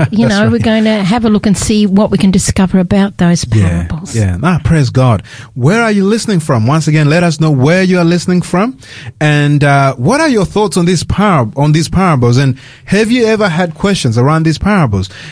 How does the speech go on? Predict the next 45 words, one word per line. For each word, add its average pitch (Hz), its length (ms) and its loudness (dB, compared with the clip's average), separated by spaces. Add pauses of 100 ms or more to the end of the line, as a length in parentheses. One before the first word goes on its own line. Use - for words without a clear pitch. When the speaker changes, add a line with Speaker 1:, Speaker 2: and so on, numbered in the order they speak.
(140)
Speaker 2:
Let 196 220 0
us 214 240 -2
begin 160 420 0
with 156 140 2
a 139 80 2
word 135 160 2
of 123 120 -2
prayer 147 480 0
and 147 480 0
take 220 260 -2
a 226 80 0
short 175 260 -2
break. 139 480 0 (360)
Uh, 135 240 0
and 147 200 2
then 220 180 0
after 202 300 -2
the 160 80 0
break, 160 320 0
please 202 240 0
don't 160 160 0
go 131 100 2
away. 131 380 2 (420)
Uh, 135 400 2
don't 190 260 -2
change 156 240 0
the, 131 260 2
uh, 123 180 2 (240)
the 123 60 -4
radio 147 260 2
station, 151 480 -2 (340)
uh, 139 360 2 (120)
because 156 320 0
we've 196 160 0
got 131 180 0
wonderful, 135 520 0
wonderful 139 380 0
news 135 320 2
and, 127 340 0
uh, 123 100 2
free 208 180 -2
giveaways 156 480 0
tonight 135 260 0
as 113 140 0
well. 170 260 0